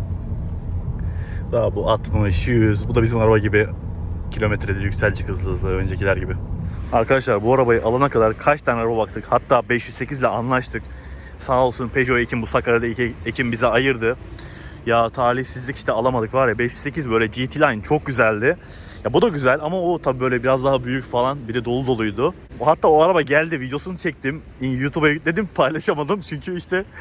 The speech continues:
talihsizlik oldu dediğim gibi. Ama onun videosu hala bekliyor orada YouTube'da. O da çok güzeldi, rengi falan on numara bir rengi vardı. Hayırlısı olsun, başka birine gitti o araba. Ama bu da çok güzel, bu da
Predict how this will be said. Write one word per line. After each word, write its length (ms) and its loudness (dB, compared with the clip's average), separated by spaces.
talihsizlik 560 0
oldu 180 -2
dediğim 280 -4
gibi. 140 -8
Ama 100 -2
onun 200 2
videosu 280 2
hala 240 4
bekliyor 360 4
orada 120 2
YouTube'da. 380 0
O 60 -8
da 60 -4
çok 180 -4
güzeldi, 300 2
rengi 200 0
falan 280 2
on 140 -4
numara 240 0
bir 40 -2
rengi 260 0
vardı. 320 0
Hayırlısı 280 -2
olsun, 180 -2
başka 260 0
birine 300 2
gitti 220 -2
o 40 6
araba. 300 2
Ama 140 2
bu 100 4
da 60 4
çok 160 -4
güzel, 260 2
bu 60 -6
da 180 2